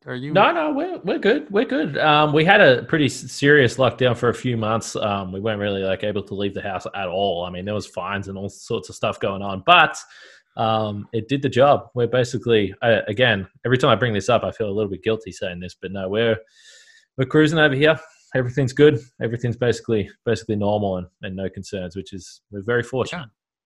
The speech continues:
Speaker 1: Yeah, you just need to get yourself an anchor wife real quick and, uh, make your way to the States, and you can cover this stuff
Speaker 2: <laughs>
Speaker 1: prop-, proper like, man. What are you doing?
Speaker 2: Uh, I've been slack on that. It's been something I've, <laughs> I've needed to get on for a while. Uh, let me tell you about Built Bar first here. Now, uh,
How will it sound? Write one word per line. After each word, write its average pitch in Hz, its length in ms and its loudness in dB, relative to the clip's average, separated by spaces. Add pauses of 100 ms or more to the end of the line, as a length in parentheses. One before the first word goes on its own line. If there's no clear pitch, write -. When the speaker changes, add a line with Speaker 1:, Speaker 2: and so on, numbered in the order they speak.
(140)
Speaker 1:
Yeah, 151 100 -4
you 123 160 -8
just 143 220 -12
need 147 160 -8
to 117 340 -8
get - 160 -14
yourself 131 300 -6
an 120 80 -10
anchor 135 260 -6
wife 120 320 -6
real 120 140 -10
quick 127 400 -10
and, 117 160 -12
uh, 113 160 -10
make 120 260 -10
your 123 100 -6
way 120 80 -4
to 117 100 -10
the 113 100 -16
States, 127 380 -8
and 117 80 -12
you 110 60 -14
can - 120 -20
cover 127 220 -2
this 117 120 -8
stuff - 280 -10
Speaker 2:
<laughs> - 20 -20
Speaker 1:
prop-, 135 320 0 (180)
proper 139 320 0
like, 110 300 -12
man. 117 240 -16
What 113 80 -14
are 120 40 -12
you 120 60 -10
doing? 127 240 -12 (880)
Speaker 2:
Uh, 123 160 4
I've 143 160 4
been 147 140 6
slack 123 340 4
on 98 120 -2
that. 87 260 -10
It's 113 160 -4
been 113 160 -2
something 117 340 2
I've, 104 260 0
<laughs> - 40 -4
I've 107 180 0
needed 101 240 -4
to 104 80 -10
get 107 140 2
on 98 120 -2
for 104 140 -4
a 95 80 -2
while. 95 400 -2 (240)
Uh, 98 240 -2 (100)
let 156 140 2
me 214 80 0
tell 247 180 2
you 202 120 2
about 147 260 2
Built 143 220 4
Bar 120 200 4
first 107 400 4
here. 90 220 -2
Now, 90 300 -2
uh, 92 320 -8